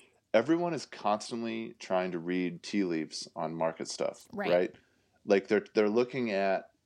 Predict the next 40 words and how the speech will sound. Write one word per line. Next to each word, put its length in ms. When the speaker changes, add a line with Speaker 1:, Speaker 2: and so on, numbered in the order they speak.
Speaker 1:
you 100
know, 120
okay, 340
what's 340
in 280
right 220
now? 300
What's 280
being 280
done 240
right 160
now? 140
Do 180
I 80
need 140
to 80
hurry 300
with 220
this 160
concept? 640
You 60
know, 60
all 200
these 220
different 340
things. 560
And 640
Speaker 2:
Am 100
I 100
missing 440
the 80
trend? 800
What's 300
Speaker 1:
Yeah, 100
Speaker 2:
trending 400
Speaker 1:
exactly. 80
Speaker 2:
right 260
Speaker 1:
Like, 0
Speaker 2:
now? 420
Speaker 1:
right, 280